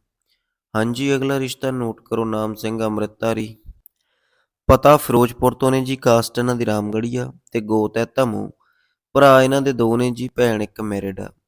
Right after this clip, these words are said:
ਕੱਦ ਹੈ ਜੀ ਪੰਜ ਫੁੱਟ ਗਿਆਰਾਂ ਇੰਚ ਮੁੰਡੇ ਦਾ ਤੇ ਉਮਰ ਹੈ ਗਿਆਰਾਂ ਅੱਠ ਨੱਬੇ ਦਾ date of birth ਹੈ। ਕੰਮ ਕਾਰ ਹੈ ਜੀ ਰਾਜ ਮਿਸਤਰੀ ਤੇ ਟਾਈਲਾਂ ਦੇ ਠੇਕੇਦਾਰ ਦਾ ਇਹ ਕੰਮ ਕਰਦੇ ਨੇ। ਇਹਨਾਂ ਦੀ ਮੰਗ ਹੈ ਜੀ ਇਹਨਾਂ ਨੂੰ ਘਰੇਲੂ ਲੜਕੀ ਚਾਹੀਦੀ ਹੈ, ਜਿਹਦਾ ਕੱਦ ਪੰਜ ਫੁੱਟ ਤਿੰਨ ਉਪ-,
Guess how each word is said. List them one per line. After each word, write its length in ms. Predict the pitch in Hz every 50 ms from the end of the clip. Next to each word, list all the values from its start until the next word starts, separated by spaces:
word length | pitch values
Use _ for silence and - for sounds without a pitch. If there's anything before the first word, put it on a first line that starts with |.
| _ _ _ _ _ _ _ -
ਕੱਦ 280 | 113 117 113 107 - 127
ਹੈ 60 | 127
ਜੀ 120 | 123 120 131
ਪੰਜ 280 | - 123 117 117 113
ਫੁੱਟ 260 | 113 110 120 113 - 113
ਗਿਆਰਾਂ 280 | 104 104 104 104 110
ਇੰਚ 200 | 113 113 110 -
ਮੁੰਡੇ 300 | 110 110 110 110 110 110
ਦਾ 180 | 107 107 113 - - _ _ _
ਤੇ 120 | - 117 - -
ਉਮਰ 280 | - 98 110 110 110 110
ਹੈ 120 | 113 113
ਗਿਆਰਾਂ 420 | 104 101 107 104 104 104 107 87 104
ਅੱਠ 160 | 101 - 107
ਨੱਬੇ 360 | 104 101 98 92 - 104 104
ਦਾ 80 | 98 107
date 260 | 104 107 104 - 98
of 80 | 98 95 - -
birth 280 | 95 92 - - _ 98
ਹੈ। 100 | 92 - - _ _ _ _ _ _ _ _ _ _ _ _
ਕੰਮ 220 | 120 120 120 127 131
ਕਾਰ 220 | 123 - 131 127 127
ਹੈ 60 | 127
ਜੀ 140 | 123 127 120
ਰਾਜ 240 | 113 113 113 110 113
ਮਿਸਤਰੀ 460 | 113 113 113 113 - - 117 117 117
ਤੇ 280 | 113 - - 117 117 117
ਟਾਈਲਾਂ 380 | 117 - - 107 107 107 107 107
ਦੇ 120 | 104 107 104
ਠੇਕੇਦਾਰ 520 | 98 113 104 - - 107 104 104 101 101
ਦਾ 160 | 98 104 104
ਇਹ 80 | 104 101
ਕੰਮ 260 | 101 101 98 98 101 98
ਕਰਦੇ 360 | - 104 101 101 104 110 110
ਨੇ। 180 | 110 113 117 - _ _ _ _ - - - _ _ _ -
ਇਹਨਾਂ 200 | 120 127 139 143
ਦੀ 80 | 147 139
ਮੰਗ 340 | 131 123 120 120 123 120
ਹੈ 100 | 127 127 123
ਜੀ 160 | 117 127 127
ਇਹਨਾਂ 180 | 127 127 127 127
ਨੂੰ 80 | 127 - -
ਘਰੇਲੂ 300 | 123 127 113 110 107 107
ਲੜਕੀ 340 | 110 110 104 101 - - 110
ਚਾਹੀਦੀ 480 | - - 107 104 104 107 104 110 107 110
ਹੈ, 60 | 110 107
ਜਿਹਦਾ 280 | 104 104 113 113 123 120
ਕੱਦ 260 | - 110 107 95 107
ਪੰਜ 280 | - - 107 104 101
ਫੁੱਟ 240 | 104 - - 104 -
ਤਿੰਨ 320 | - - 107 104 104 104 104
ਉਪ-, 200 | - - -